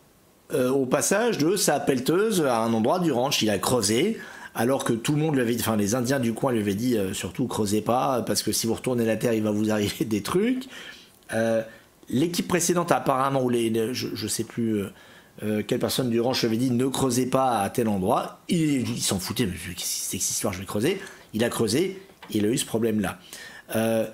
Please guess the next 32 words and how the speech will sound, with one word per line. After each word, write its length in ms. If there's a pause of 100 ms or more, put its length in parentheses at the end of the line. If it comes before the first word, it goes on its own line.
(300)
donc 160
ça, 240
c'est 340
un, 280
c'est 260
une 140
inquiétude 680
quand 140
même 340
qui 380
a, 360 (460)
euh, 260
traversé 600
les 140
saisons 260
du 100
Skinwalker 560
Ranch. 200
Régulièrement, 560
il 120
reparle 460
du, 180
du 140
fait 300
que, 200
ah 160
oui, 120
il 60
y 20
a 20
des 140
zones 280